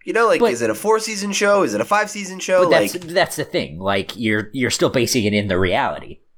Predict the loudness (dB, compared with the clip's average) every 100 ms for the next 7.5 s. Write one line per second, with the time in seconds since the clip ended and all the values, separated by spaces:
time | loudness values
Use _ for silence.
0 | _ _ _ -4 -2 0 -4 -12 _ -10
1 | -4 0 0 -2 -8 _ _ _ _ _
2 | _ _ -10 -2 -2 -2 -8 _ _ _
3 | _ -14 -2 0 2 0 -4 -10 _ -20
4 | _ _ 0 2 2 2 2 2 2 2
5 | 2 -2 -4 -10 -8 -8 -6 -4 -2 -2
6 | -4 -6 -6 -8 -4 -2 -2 0 0 0
7 | -2 -10 -14 -6 -6